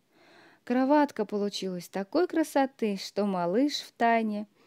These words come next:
мечтал сам её заполучить. Но нет, она достанется этому Лили Бьорну. А он, когда спит, то тихий и хороший, а когда просыпается, совсем наоборот.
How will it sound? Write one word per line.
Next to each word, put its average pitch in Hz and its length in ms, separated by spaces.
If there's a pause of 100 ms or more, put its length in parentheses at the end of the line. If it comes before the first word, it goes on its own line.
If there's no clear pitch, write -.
(140)
мечтал 247 500
сам 285 340
её 202 240
заполучить. 175 760 (280)
Но 165 200
нет, 175 440 (720)
она 262 260
достанется 240 760
этому 214 440
Лили 190 320
Бьорну. 185 720 (640)
А 247 160
он, 320 200
когда 185 280
спит, - 360 (560)
то 220 120
тихий 254 640
и 202 40
хороший, 190 760 (600)
а 185 40
когда 185 280
просыпается, 202 720
совсем 226 500
наоборот. 180 640